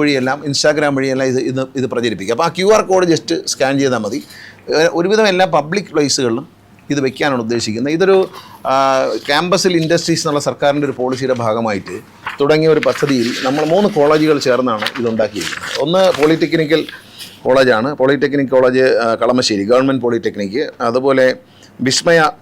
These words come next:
ആ, മീഡിയ ഇൻസ്റ്റിറ്റ്യൂട്ട് കാലിക്കറ്റ്, പിന്നെ സ്കിൽ ഏജ് ഡിജിറ്റൽ അക്കാഡമി മലപ്പുറം. ഈ മൂന്ന്, ആ, കോളേജിലെ കുട്ടികളാണ് ഇത്, അവരാണ് ഇത് ഡെവലപ്പ് ചെയ്തിരിക്കുന്നത്. ഇതിൻ്റെ തുടർന്നുള്ള മെയിൻ്റനൻസും കാര്യങ്ങളെല്ലാം അവർ തന്നെ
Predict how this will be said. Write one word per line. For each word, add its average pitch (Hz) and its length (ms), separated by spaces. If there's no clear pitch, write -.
ആ, 110 40
മീഡിയ 151 300
ഇൻസ്റ്റിറ്റ്യൂട്ട് 120 440
കാലിക്കറ്റ്, 127 480
പിന്നെ 117 260
സ്കിൽ 170 300
ഏജ് - 160
ഡിജിറ്റൽ 143 340
അക്കാഡമി 127 400
മലപ്പുറം. 110 380
ഈ - 20
മൂന്ന്, 190 200
ആ, - 20
കോളേജിലെ 151 400
കുട്ടികളാണ് 127 440
ഇത്, 139 180
അവരാണ് 156 300
ഇത് 135 160
ഡെവലപ്പ് 135 280
ചെയ്തിരിക്കുന്നത്. 113 460
ഇതിൻ്റെ 165 160
തുടർന്നുള്ള 185 380
മെയിൻ്റനൻസും 160 460
കാര്യങ്ങളെല്ലാം 143 440
അവർ 143 160
തന്നെ 147 160